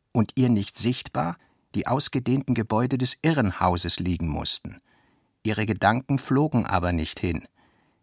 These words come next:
„Sie hocken jetzt ganz stumm geworden wie große schwarze Vögel neben mir in der Sonne“, dachte sie. Und das damit verbundene, groß und schwermütige Gefühl dauerte an, bis Clarisse von ferne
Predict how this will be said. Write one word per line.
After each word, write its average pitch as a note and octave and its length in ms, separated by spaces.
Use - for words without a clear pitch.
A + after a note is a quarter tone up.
„Sie F#2+ 200
hocken D#3+ 420
jetzt C3+ 440
ganz B2 240
stumm - 360
geworden B2+ 540
wie G2 80
große C#3 480
schwarze A#2+ 480
Vögel C3 400
neben C3+ 400
mir C3 180
in B2+ 160
der B2+ 140
Sonne“, G#2+ 420
dachte F2 340
sie. F2+ 280
Und G2 160
das F#2+ 180
damit B2 340
verbundene, B2 720
groß B2+ 580
und C3+ 240
schwermütige C3+ 840
Gefühl C3 420
dauerte C3 500
an, C#3 220
bis B2+ 200
Clarisse A2 440
von G#2 200
ferne B2 440